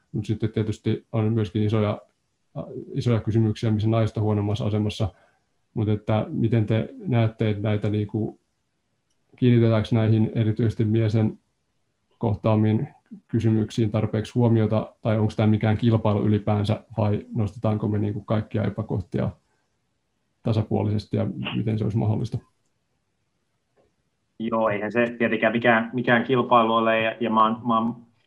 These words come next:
Speaker 2: monessa asiassa sitä mieltä, että kun, kun, kun tavallaan feminismi tietyllä tavalla etenee, niin se hyödyttää miehiä. Se, tääkään vaan tarinana pitäisi kertoa, niin kuin, vähän eri tavalla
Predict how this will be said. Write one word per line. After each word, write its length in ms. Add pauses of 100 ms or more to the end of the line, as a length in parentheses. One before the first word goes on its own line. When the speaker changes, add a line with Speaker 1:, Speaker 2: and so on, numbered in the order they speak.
(240)
Speaker 2:
monessa 320
asiassa 220
sitä 120
mieltä, 360
että 160
kun, 320
kun, 360 (140)
kun 160
tavallaan 500
feminismi 460
tietyllä 320
tavalla 280
etenee, 460
niin 100
se 140
hyödyttää 460
miehiä. 560 (440)
Se, 300
tääkään 360
vaan 160
tarinana 680
pitäisi 300
kertoa, 360
niin 140
kuin, 80
vähän 180
eri 180
tavalla 480